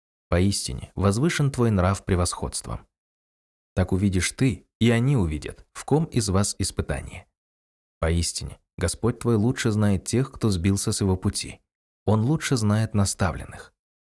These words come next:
Так не слушайся считающих ложью, желающих, чтобы ты потворствовал, а они бы льстили. Не слушайся всякого клянущегося, ничтожного клеветника, ходящего со сплетнями, препятствующего добру,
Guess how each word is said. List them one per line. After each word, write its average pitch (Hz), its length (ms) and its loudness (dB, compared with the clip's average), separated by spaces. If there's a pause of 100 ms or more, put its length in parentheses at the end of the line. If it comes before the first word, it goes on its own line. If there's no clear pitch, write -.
(760)
Так 98 180 0
не 104 100 4
слушайся 143 520 0
считающих 117 600 0
ложью, 95 440 0 (240)
желающих, 120 560 2
чтобы 107 220 0
ты 101 100 0
потворствовал, - 840 -4 (160)
а 87 160 2
они 82 220 2
бы 135 300 0
льстили. 95 560 -6 (800)
Не 95 160 2
слушайся 139 560 0
всякого 131 440 0
клянущегося, - 800 -2 (160)
ничтожного 95 560 2
клеветника, 92 720 -2 (260)
ходящего 139 520 0
со 123 180 -2
сплетнями, 95 680 -4 (140)
препятствующего 87 880 0
добру, 85 480 -2